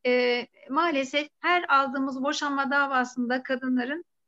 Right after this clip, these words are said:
hukuki, e, ön, seviyoruz. Ama kadınlar muhakkak bunu bilsinler. Uygulama zor olabilir, karakolda zorluk yaşayabilirler, mahkemede zorluk yaşayabilirler.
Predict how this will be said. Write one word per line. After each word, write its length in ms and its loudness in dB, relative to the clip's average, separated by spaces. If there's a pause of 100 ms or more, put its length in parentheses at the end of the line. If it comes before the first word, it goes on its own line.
(800)
hukuki, 600 0
e, 480 -2
ön, 240 -2 (120)
seviyoruz. 480 -2 (340)
Ama 220 0
kadınlar 480 0 (360)
muhakkak 520 0
bunu 220 -2
bilsinler. 600 -2
Uygulama 480 2
zor 300 -4
olabilir, 640 -2
karakolda 540 0
zorluk 300 -2
yaşayabilirler, 640 -6
mahkemede 560 -4
zorluk 300 -2
yaşayabilirler. 840 -4